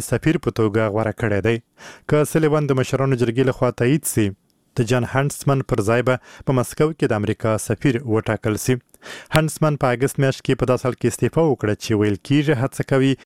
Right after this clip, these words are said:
په خپل ایالت یوتا کې د والي په توګه واک ته ورسیږي. سیلیوان به په داسې حال کې د سفیر په توګه خپله دنده پیل کړي چې د واشنګټن او مسکو ترمنځ کړکیچ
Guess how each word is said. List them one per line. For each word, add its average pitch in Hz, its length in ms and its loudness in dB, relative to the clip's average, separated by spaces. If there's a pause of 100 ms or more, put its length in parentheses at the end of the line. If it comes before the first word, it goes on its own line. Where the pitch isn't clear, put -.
(260)
په 113 100 -4
خپل 123 240 0
ایالت 113 420 2 (420)
یوتا 131 340 2
کې 104 500 -6
د 131 100 4
والي 139 280 0
په 117 120 -4
توګه 117 460 0
واک 135 240 0
ته 101 120 -2
ورسیږي. 104 520 0 (540)
سیلیوان 156 420 2
به 143 100 0
په 139 100 -2
داسې 139 140 0
حال 135 140 0
کې - 180 -2
د 120 120 -4
سفیر 123 220 0 (100)
په - 100 -2
توګه 127 320 0
خپله 120 260 0
دنده 113 300 0
پیل 156 240 0
کړي 101 260 0
چې 117 100 0 (360)
د 104 100 2
واشنګټن 110 460 0 (400)
او - 20 4 (140)
مسکو 147 320 0 (100)
ترمنځ 131 480 0 (260)
کړکیچ 139 540 0